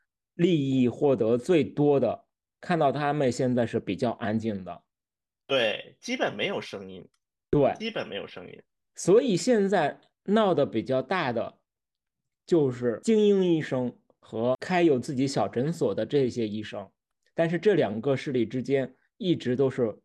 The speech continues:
Speaker 1: 互相看不起的。
Speaker 2: 对，所以就给一种感觉，就是他们很乱，他们的声音发出特别乱，
Speaker 1: 嗯。
Speaker 2: 就是不知道想干什么，各自有各自的说-，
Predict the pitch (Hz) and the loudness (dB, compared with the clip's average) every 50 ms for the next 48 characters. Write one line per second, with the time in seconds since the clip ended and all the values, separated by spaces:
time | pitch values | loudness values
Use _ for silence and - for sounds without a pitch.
0 | _ _ - - 135 127 139 123 123 - 135 113 92 107 - - - - - - | _ _ -12 -8 -6 -4 -2 -4 -4 -4 -6 -10 -10 -10 -14 -14 -16 -18 -18 -20
1 | - _ - 180 147 135 147 - - _ _ _ _ _ _ _ _ _ - 294 | -16 _ -4 -4 -4 -4 -4 -8 -10 _ _ _ _ _ _ _ _ _ -4 -4
2 | 285 214 143 - 214 208 - 131 101 95 135 160 190 190 185 - 143 110 90 - | -4 -2 -2 -2 -4 -2 -2 -4 -6 -6 -8 -8 -8 -8 -4 -4 -4 -4 -4 -6
3 | 98 107 135 156 - 117 - - 165 170 180 185 - - - 90 92 123 180 214 | -10 -10 -8 -8 -10 -10 -10 -10 -10 -10 -10 -10 -10 -10 -12 -12 -10 -10 -8 -6
4 | 233 165 - _ _ _ _ _ _ _ _ - 208 202 180 139 - - - 147 | -6 -6 -6 _ _ _ _ _ _ _ _ -8 -6 -6 -6 -8 -6 -4 -4 -4
5 | 180 175 180 - - 170 165 175 175 - - - 117 95 104 117 - - - 202 | -4 -8 -12 -10 -10 -12 -10 -10 -12 -10 -10 -8 -8 -6 -4 -4 -4 -4 -4 -6
6 | 226 208 - - 277 330 339 - 254 151 - - 180 349 - - - - - - | -8 -8 -6 -4 -4 -4 -2 -2 -4 -6 -4 -2 -4 -4 -4 -6 -10 -10 -10 -16
7 | - _ _ _ _ _ _ _ - - 254 214 - 220 202 147 131 - 254 208 | -18 _ _ _ _ _ _ _ -8 -4 -4 -4 -2 -2 -2 -2 -2 -2 -4 -4
8 | - 143 123 113 - - 117 110 | -4 -4 -8 -8 -8 -6 -8 -8